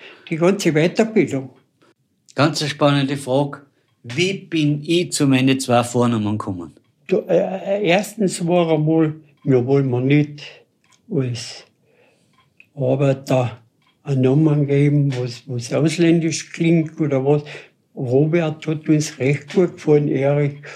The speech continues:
Speaker 1: und der hat gesagt, „Könnte man auch nehmen.“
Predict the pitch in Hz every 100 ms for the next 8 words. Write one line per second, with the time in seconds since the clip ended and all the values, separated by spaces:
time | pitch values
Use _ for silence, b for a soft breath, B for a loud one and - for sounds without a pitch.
0 | B - 117 135 131 131 117 117 151 147
1 | - b b _ 131 127 117 117 113 139
2 | 156 170 151 - 156 156 156 139 135